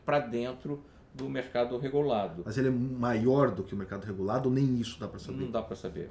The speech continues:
Speaker 1: A-, acho que não, acho que é menor,
Speaker 2: Tá.
Speaker 1: mas é grande. É grande.
Speaker 2: Caramba.
Speaker 1: E, é
Speaker 2: Esse é um cenário de quebradeira mesmo, de, de
Speaker 1: É, aí você tem que saber da capacidade do,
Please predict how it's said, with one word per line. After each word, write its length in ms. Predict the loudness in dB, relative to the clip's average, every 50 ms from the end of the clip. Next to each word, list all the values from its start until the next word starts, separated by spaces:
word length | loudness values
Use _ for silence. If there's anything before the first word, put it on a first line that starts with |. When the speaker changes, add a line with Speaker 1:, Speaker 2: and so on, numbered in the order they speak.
| -8 -6
Speaker 1:
A-, 300 | -6 -6 0 2 2 2
acho 180 | 2 0 -4
que 100 | -2 -2
não, 340 | 0 2 0 0 0 -2 -2 -4
acho 140 | -6 -4 -2
que 80 | -2
é 20 | -2
menor, 500 | -2 -2 -2 0 0 0 0 -2 -4 -14 -18 -10
Speaker 2:
Tá. 260 | -8 -6 -4 -2 0 0
Speaker 1:
mas 160 | 0 0 0
é 60 | 0
grande. 520 | 2 2 2 2 0 -2 -6 -10 -14 -16 -18 -20 -20 -20 -20 -20 -20 -18 -18 -16 -16 -16 -18 -10
É 80 | -8 -6
grande. 460 | -6 -6 -6 -8 -8 -10 -16 -18 -18 -16 -16 -16 -12
Speaker 2:
Caramba. 680 | -8 -6 -6 -4 -4 -4 -4 -4 -4 -6 -6 -8 -10 -14 -14 -16 -18 -18 -20 -20 -20 -18 -12
Speaker 1:
E, 200 | -10 -8 -8 -8 -8 -6
é 640 | -4 -4 -2 -2 -4 -4 -4 -6 -6 -4 -2 -2 2 2
Speaker 2:
Esse 140 | 2 2 2
é 20 |
um 60 | 0
cenário 360 | 0 0 0 0 0 -2 -2 2
de 280 | 4 4 4 4 4
quebradeira 680 | 2 0 0 0 0 2 2 0 2 4 4 4 4 4 4
mesmo, 320 | 4 2 0 0 -2 -8
de, 280 | -6 -6 -6 -6 -6 -6
de 160 | -8 -10 -12 -14 -16 -20 -20 -20 -20 -20 -20 -20 -20 -10 -2
Speaker 1:
É, 200 | 0 0 0 0 0 2
aí 180 | 2 4 4 2
você 260 | 2 2 0 0 -4
tem 160 | 0 0 0
que 140 | 0 0 -6
saber 600 | -8 -2 0 0 0 0 0 6 6 8 8 8
da 160 | 6 2 0 0
capacidade 1160 | 0 -4 -6 -2 -2 -2 -2 0 -2 -2 -2 -2 0 2 4 4 4 2 0 -2 -2 -4 -6
do, 920 | -6 -4 -6 -6 -4 -2 -2 -2 -2 -2 -2 -2 -4 -4 -4 -6 -8 -10